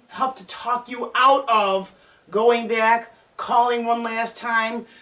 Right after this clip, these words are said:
or just any of that one last time. Don't, just don't do it.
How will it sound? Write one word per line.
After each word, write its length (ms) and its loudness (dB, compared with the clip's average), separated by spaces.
or 80 -6
just 340 -6
any 260 -4
of 80 0
that 280 -4
one 220 -12
last 340 -8
time. 220 -10
Don't, 280 -6
just 320 -12
don't 300 -2
do 140 -2
it. 200 -2